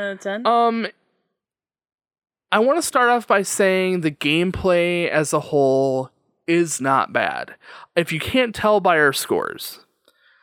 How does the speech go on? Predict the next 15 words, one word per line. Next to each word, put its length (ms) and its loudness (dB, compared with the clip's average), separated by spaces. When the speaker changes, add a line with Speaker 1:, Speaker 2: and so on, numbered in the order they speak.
Speaker 2:
That 340 2
said, 460 2
there's 180 0
a 80 -4
few 360 2
features 760 0
that 520 2
had 380 -2
me 680 -2
sh-, 320 -10
scratching 640 -2
my 200 4
head. 480 -2
Speaker 1:
<laughs> 80 2
Speaker 2:
Um, 360 2